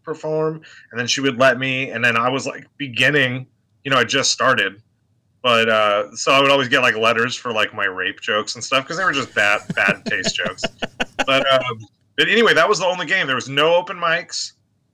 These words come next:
Speaker 1: It was the only show you could do, which was every other Saturday. That's,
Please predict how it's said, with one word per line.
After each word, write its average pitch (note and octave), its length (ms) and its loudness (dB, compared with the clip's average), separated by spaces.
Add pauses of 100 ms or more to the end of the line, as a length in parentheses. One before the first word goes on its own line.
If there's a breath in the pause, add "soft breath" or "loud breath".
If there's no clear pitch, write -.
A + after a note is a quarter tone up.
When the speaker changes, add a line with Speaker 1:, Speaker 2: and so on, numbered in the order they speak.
(100)
Speaker 1:
It B2+ 60 -6
was A2 120 -8
the A#2 200 -8
only D#3+ 320 -2
show D#3+ 200 0
you D3 120 0
could C3+ 140 -8
do, B2+ 160 2
which G#2+ 140 -2
was G#2 120 -6
every B2+ 280 2
other B2 160 2
Saturday. G2 640 0
That's, A2 260 -2